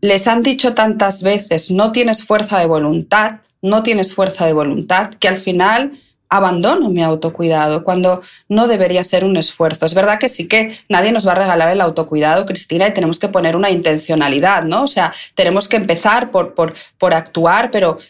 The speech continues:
pero pasitos pequeños, ¿no? Pues, por ejemplo, con el movimiento, Cristina, pues vamos a empezar por un cuarto de hora al día, por veinte minutos, disfrútalo,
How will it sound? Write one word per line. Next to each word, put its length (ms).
pero 180
pasitos 420
pequeños, 600
¿no? 140
Pues, 160
por 120
ejemplo, 360
con 120
el 120
movimiento, 560
Cristina, 420
pues 120
vamos 200
a 60
empezar 380
por 120
un 80
cuarto 260
de 100
hora 100
al 100
día, 260
por 120
veinte 260
minutos, 480
disfrútalo, 960